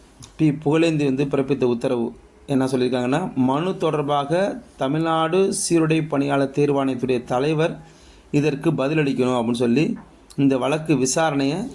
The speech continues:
இப்போது ஒத்தி வச்சிருக்காங்க. அஹ், அதனால வந்து இந்த தேர்வு முடிவுகள் வெளியாவதில் இன்னும் தாமதம் ஏற்படும். ஏன்னா, இந்த க-,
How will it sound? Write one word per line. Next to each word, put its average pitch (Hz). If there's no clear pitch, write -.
இப்போது 135
ஒத்தி 135
வச்சிருக்காங்க. 123
அஹ், 135
அதனால 151
வந்து 156
இந்த 143
தேர்வு 156
முடிவுகள் 139
வெளியாவதில் 135
இன்னும் 139
தாமதம் 131
ஏற்படும். 120
ஏன்னா, 143
இந்த 143
க-, 131